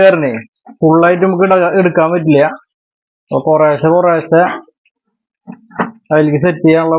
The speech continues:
പരിപാടിയിലാണ്. ഇത് വൻ ചിക്കൻ അങ്ങോട്ട് കിട്ടുന്ന പൊരിയുണ്ട് ട്ടോ അതില്.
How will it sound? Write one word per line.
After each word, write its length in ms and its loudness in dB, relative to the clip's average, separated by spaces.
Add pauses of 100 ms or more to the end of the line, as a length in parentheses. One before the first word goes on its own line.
പരിപാടിയിലാണ്. 580 2 (1900)
ഇത് 140 0 (120)
വൻ 140 0 (340)
ചിക്കൻ 360 -2
അങ്ങോട്ട് 220 0
കിട്ടുന്ന 280 2 (100)
പൊരിയുണ്ട് 500 2
ട്ടോ 160 0
അതില്. 220 -2